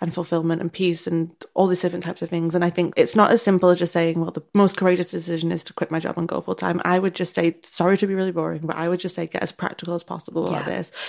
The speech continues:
Speaker 1: Arm yourself with as much knowledge as possible and figure out what you need to feel okay about taking this leap, and then go for it and don't look back. And whatever happens,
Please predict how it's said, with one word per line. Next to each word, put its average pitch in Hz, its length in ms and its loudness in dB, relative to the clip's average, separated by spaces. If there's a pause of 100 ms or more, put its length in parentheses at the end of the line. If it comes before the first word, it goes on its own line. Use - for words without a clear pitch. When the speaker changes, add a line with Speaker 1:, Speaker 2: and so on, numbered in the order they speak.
(240)
Speaker 1:
Arm 196 240 8
yourself 190 440 4
with 180 120 2
as 180 140 0
much - 420 0 (400)
knowledge 208 540 6
as 185 80 -2
possible 175 500 -2
and - 140 -4
figure 196 260 0
out 202 100 4
what 202 120 2
you 180 120 0
need 175 200 2
to 170 120 -10 (220)
feel 185 300 4
okay 180 280 4
about 175 200 -2
taking 175 240 -4
this 175 180 -4
leap, 175 280 -6 (260)
and 180 140 4
then 180 140 6
go 180 180 4
for 185 140 2
it 180 40 2
and 160 100 -4
don't 160 200 -4
look - 160 -8
back. - 400 -10 (500)
And 180 400 6
whatever 190 320 6
happens, 185 640 -2